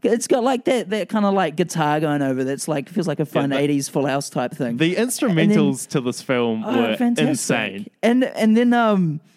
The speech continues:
Speaker 1: it's got the, the, the, the names popping up. There's House of Cards, Everyone, Zac Efron, Vanessa Hudgens, you know, the, the whole lot. And I was, oh, God, there's, like, sweeping shots over the locations.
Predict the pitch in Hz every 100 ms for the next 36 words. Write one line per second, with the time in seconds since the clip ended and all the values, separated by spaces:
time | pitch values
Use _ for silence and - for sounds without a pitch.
0 | _ 180 165 240 220 214 196 165 160 160
1 | 151 156 147 147 143 143 151 - 139 131
2 | 117 123 135 131 131 127 123 123 120 117
3 | 127 123 117 120 117 123 - 123 120 123
4 | 120 147 - 123 123 - - - 139 139
5 | 127 135 135 135 131 - - 196 180 202
6 | 196 202 170 - _ 208 175 147 156 165
7 | - - 160 156 147 151 117 147 135 127
8 | 117 131 135 127